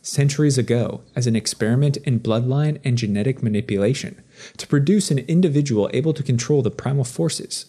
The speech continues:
of space and time, that at one point had been within the elves' influence but has since been stripped from the Alder folk.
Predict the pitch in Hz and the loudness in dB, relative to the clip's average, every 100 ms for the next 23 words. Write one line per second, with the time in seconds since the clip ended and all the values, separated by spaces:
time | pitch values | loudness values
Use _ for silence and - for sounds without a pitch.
0 | - - - 104 95 - - - 113 117 | -10 -8 -4 -4 -6 -6 -8 -6 -4 -4
1 | - - _ _ _ _ _ - 107 107 | -6 -12 _ _ _ _ _ -4 -2 -2
2 | - 151 180 - - - - - 135 131 | 2 2 2 -2 -8 -10 -20 -6 -2 2
3 | 127 120 131 143 101 98 95 - 143 135 | 2 2 2 4 4 2 -2 -2 0 0
4 | 98 92 - - - - - 107 107 131 | -4 -6 -10 -12 -12 -8 -4 -4 -2 0
5 | 127 - 110 - - 135 - - - 98 | 0 0 -2 -2 -2 -2 -2 -8 -4 -2
6 | 98 98 101 - - - - | 0 -2 -4 -8 -10 -12 -14